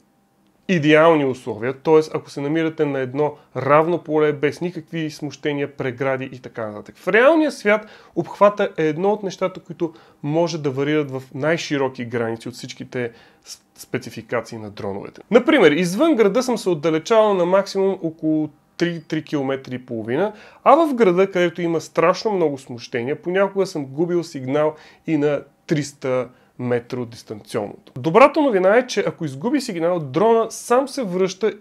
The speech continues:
и скоро пак влиза в обхват. Първото ми най-силно впечатление и изненада от дрона беше колко стабилно изглежда картината, заснета от него, и това важи и за трите модела, дори за най-малкия D J I Mini две.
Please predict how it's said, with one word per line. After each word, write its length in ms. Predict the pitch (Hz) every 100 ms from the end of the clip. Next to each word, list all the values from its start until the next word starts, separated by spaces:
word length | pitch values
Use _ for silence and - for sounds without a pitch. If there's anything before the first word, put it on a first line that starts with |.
| _
и 120 | 202 202
скоро 360 | - - 214
пак 280 | 202 196 151
влиза 260 | 143 151 143
в 180 | 135
обхват. 520 | 113 - - - - -
Първото 360 | 294 302 -
ми 140 | 226 226
най-силно 520 | 185 208 226 220 208
впечатление 800 | 208 185 180 165 160 151 151 151 - - _ _
и 120 | 165 165
изненада 720 | 147 135 135 131 208 170 101 - _ -
от 240 | 117 110
дрона 400 | 131 131 131 147 - - _ _
беше 380 | 131 202 202 - -
колко 320 | 214 220 208
стабилно 960 | - - 123 110 156 185 196 196 196 202 _ _
изглежда 440 | 113 113 127 135
картината, 640 | 135 - 120 - 131 131 127
заснета 460 | 110 - 117 113
от 140 | 110 -
него, 380 | 110 113 127 127 - _ _
и 120 | 180
това 200 | 190 208
важи 360 | 208 202 190 -
и 80 | 190
за 180 | 170 160
трите 560 | _ 185 175 - 170 147
модела, 440 | 139 127 151 147
дори 180 | 135 175
за 140 | 170
най-малкия 640 | 156 160 156 151 147 143 127
D 200 | 123 123
J 200 | 123 117
I 180 | 113
Mini 320 | 113 110 107 104
две. 340 | - - -